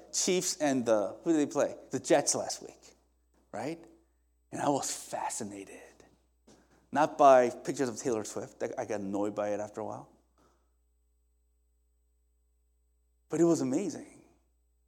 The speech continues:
The first qu-, I mean, for those of you who don't know,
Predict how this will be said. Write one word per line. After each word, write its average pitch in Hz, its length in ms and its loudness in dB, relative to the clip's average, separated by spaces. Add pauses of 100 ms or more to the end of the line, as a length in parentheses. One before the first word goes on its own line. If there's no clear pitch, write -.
(720)
The - 80 -6
first 226 500 8
qu-, - 280 -4 (100)
I 147 40 -2
mean, 135 160 0
for 139 140 -6
those 156 200 6
of 160 80 0
you 143 60 4
who 143 60 8
don't 117 100 2
know, 117 360 0